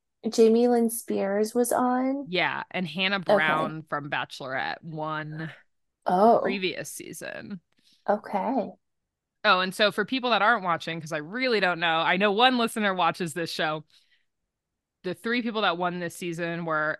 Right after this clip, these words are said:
Speaker 2: Aaron, the Olympic f-, speed skater. She's a badass.
Speaker 1: Mm.
Speaker 2: Nick Viall, and,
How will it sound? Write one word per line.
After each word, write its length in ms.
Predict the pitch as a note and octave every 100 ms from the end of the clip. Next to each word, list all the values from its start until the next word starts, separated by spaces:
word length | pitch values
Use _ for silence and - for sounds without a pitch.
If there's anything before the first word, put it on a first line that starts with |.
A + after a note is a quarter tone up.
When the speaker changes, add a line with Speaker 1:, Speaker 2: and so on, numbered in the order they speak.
| -
Speaker 2:
Aaron, 640 | F#3+ G#3+ B3+ D4 D#4 C4+ -
the 300 | F3+ G3 F#3+
Olympic 420 | F3+ F#3 F3+ F#3
f-, 200 | - _ _ _ _ _ _ _
speed 340 | - G#3 G3
skater. 560 | - A3+ F3 F3+ G3+ A#3+
She's 320 | G#3 - F#3+ G3+
a 40 |
badass. 640 | F3 D3 D3+ D#3 F3 - - - _ _ -
Speaker 1:
Mm. 260 | A#3+ A3 A#3 _ _ D#3+
Speaker 2:
Nick 240 | D#3+ -
Viall, 640 | B3+ D4+ D4 B3+ B3+ D4+ - - _ _ -
and, 580 | F#3+ F#3 F3+ F3+ F3